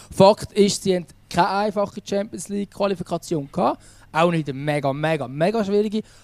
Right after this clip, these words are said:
Aber, äh, schlussendlich haben sie es gepackt. Und, äh, jetzt sind sie eben in den Top vier, ähm, für die Gruppenphase-Qualifikation. Äh, Gruppenphase-Auslosung, so.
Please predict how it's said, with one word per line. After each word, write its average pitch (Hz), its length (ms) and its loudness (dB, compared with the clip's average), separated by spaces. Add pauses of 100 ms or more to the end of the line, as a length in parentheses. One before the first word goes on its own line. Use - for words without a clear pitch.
Aber, 151 300 2
äh, 143 180 2
schlussendlich 156 540 -6
haben 143 120 -6
sie - 100 -12
es - 40 -14
gepackt. - 460 -8
Und, 131 240 -10
äh, 127 260 -6 (440)
jetzt - 160 -6
sind 156 140 -4
sie 165 80 2
eben 170 160 2
in 175 80 -4
den 160 260 2
Top 156 280 4
vier, 175 380 0 (840)
ähm, 147 440 -2
für 147 120 -4
die - 60 -14
Gruppenphase-Qualifikation. 175 1900 0 (1080)
Äh, 139 280 2 (360)
Gruppenphase-Auslosung, 139 1120 0
so. 123 240 -6